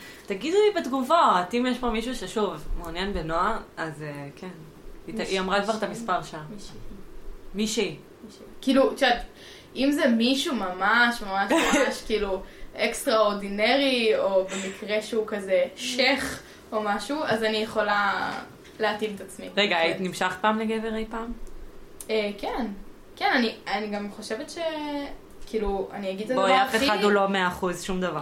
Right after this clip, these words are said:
Speaker 2: ואני אגיד את הדבר הכי הומואי שאפשר להגיד, אבל כן, מיניות היא די ספקטרום.
Speaker 1: היא
Speaker 2: וברור לי ש-,
Speaker 1: ספקטרום.
Speaker 2: שלנשים הרבה יותר קל לנוע על הספקטרום הזה
Speaker 1: וואי,
Speaker 2: מאשר
Speaker 1: ה-,
Speaker 2: לגברים.
Speaker 1: הדבר האהוב עליי זה לבוא לגבר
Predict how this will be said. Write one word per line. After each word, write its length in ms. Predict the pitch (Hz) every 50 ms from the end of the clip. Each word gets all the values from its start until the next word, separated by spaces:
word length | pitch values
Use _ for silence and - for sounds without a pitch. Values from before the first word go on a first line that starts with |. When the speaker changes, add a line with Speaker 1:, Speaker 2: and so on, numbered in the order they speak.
| 143 151
Speaker 2:
ואני 200 | 202 214 214 202
אגיד 160 | 202 220 240
את 60 | 269
הדבר 100 | 262 247 240
הכי 280 | 240 240 - 277 311 254
הומואי 400 | 240 233 226 226 226 220 208 208
שאפשר 380 | - 214 202 - - 220 208
להגיד, 400 | 202 202 202 196 196 196 190 185 185
אבל 160 | 185 185 190 196
כן, 140 | 294 381 427 330
מיניות 400 | 247 214 202 196 202 208 208 -
היא 340 | 330 359 370 381 370 370 370
די 180 | 349 349 370
ספקטרום. 540 | 359 359 - - 247 - - - 202 190 180 180 190 - 208 202
Speaker 1:
היא 240 | 214 208 196 185 185 214
Speaker 2:
וברור 180 | 208 220 247 277
לי 100 | 370 -
ש-, 40 |
Speaker 1:
ספקטרום. 300 | - 254 226 214 208 - - - - - -
Speaker 2:
שלנשים 680 | - - 262 226 214 214 214 214 214 - - 240 240 247
הרבה 180 | 233 220 214 214
יותר 240 | 226 233 233 220 208 202 -
קל 160 | 208 196 196 196 196
לנוע 280 | 196 196 196 202 202 202
על 140 | 196 190 190
הספקטרום 460 | 190 - - 190 190 190 - 190 190
הזה 120 | 190 185
Speaker 1:
וואי, 120 | 185 185 175
Speaker 2:
מאשר 300 | 175 170 - - 185 180
Speaker 1:
ה-, 20 | 185
Speaker 2:
לגברים. 380 | 190 190 185 190 - - 311
Speaker 1:
הדבר 240 | 262 240 185 180 190
האהוב 300 | 185 185 185 175 175 170
עליי 160 | 190 196 190
זה 100 | 190 175
לבוא 220 | 160 160 147 170 180
לגבר 600 | 180 175 160 147 165 170 170 175 208 214 220